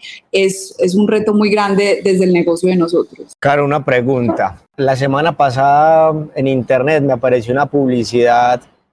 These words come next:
Speaker 2: de un pregrado en emprendimiento en una universidad en Bogotá. O sea, pregrado en emprendimiento, ¿cierto? Desde tu punto de vista como
Speaker 1: Sí.
Speaker 2: emprendedora y como creativa, ¿vos crees que el emprendimiento tiene que ver más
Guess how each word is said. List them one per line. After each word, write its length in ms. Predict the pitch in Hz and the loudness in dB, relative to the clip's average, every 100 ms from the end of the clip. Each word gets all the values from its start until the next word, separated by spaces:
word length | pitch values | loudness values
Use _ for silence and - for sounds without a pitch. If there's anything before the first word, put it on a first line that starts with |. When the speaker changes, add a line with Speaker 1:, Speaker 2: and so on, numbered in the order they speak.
| _ _ _ - | _ _ _ -2
Speaker 2:
de 160 | 135 | 2
un 160 | 147 143 | 2 0
pregrado 880 | 151 147 147 147 147 151 147 147 147 | 0 2 2 4 4 4 2 0 -2
en 160 | 127 120 | -4 -4
emprendimiento 1160 | 113 120 120 120 120 120 120 - 139 139 143 | -2 -2 -2 -2 -2 -2 -4 -2 2 2 2
en 100 | 127 | 0
una 120 | 123 | -2
universidad 460 | 135 139 123 120 117 | -2 -2 -2 0 0
en 80 | 123 | 0
Bogotá. 600 | 127 113 107 117 104 95 | 0 0 0 0 0 -4
O 40 | - | -4
sea, 160 | 110 | -4
pregrado 500 | 98 113 127 135 156 | -2 -2 0 2 0
en 80 | 156 | -2
emprendimiento, 800 | 131 123 113 110 117 120 110 113 | -4 -4 -4 -4 -4 -4 -4 -8
¿cierto? 380 | - 135 120 _ _ _ _ _ - | -2 -4 -4 _ _ _ _ _ -4
Desde 200 | 123 131 | -2 0
tu 120 | 120 | -2
punto 300 | 143 143 170 | -2 0 2
de 60 | |
vista 320 | 156 131 147 151 | 2 0 -4 -2
como 480 | 156 135 131 127 127 | -2 0 2 2 2
Speaker 1:
Sí. 120 | 190 | 2
Speaker 2:
emprendedora 1000 | 135 127 123 123 127 127 131 147 143 139 _ _ _ | 0 0 0 2 2 2 2 0 -2 -8 _ _ _
y 120 | 135 | -8
como 240 | 123 127 117 | -4 -2 -2
creativa, 840 | 123 120 113 - 127 127 139 147 139 | 2 2 0 0 2 4 2 0 -4
¿vos 180 | 139 - | -4 -2
crees 320 | 143 143 - | -2 -2 0
que 120 | 147 | -2
el 100 | 143 | 0
emprendimiento 840 | 127 120 120 120 113 117 110 139 135 | -2 -2 -2 -2 0 -2 0 -2 0
tiene 320 | 147 139 135 | 0 0 0
que 120 | 139 | 0
ver 200 | 139 139 | 2 2
más 440 | 139 139 135 - | 0 0 -2 -6